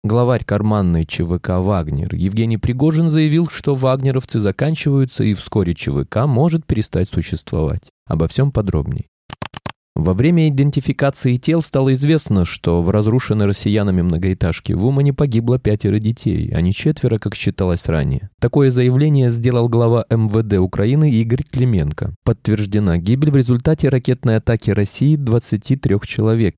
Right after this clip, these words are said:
из которых следователи и криминалисты полиции идентифицировали двадцать два тела.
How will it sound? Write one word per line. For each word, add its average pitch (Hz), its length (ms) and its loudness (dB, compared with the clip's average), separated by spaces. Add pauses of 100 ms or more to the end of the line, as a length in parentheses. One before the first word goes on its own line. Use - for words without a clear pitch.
из 101 180 -2
которых 139 400 2
следователи 143 640 2
и 120 180 2
криминалисты 117 680 2
полиции 147 520 0
идентифицировали 120 840 0
двадцать 113 480 -2
два 98 180 0
тела. - 420 -2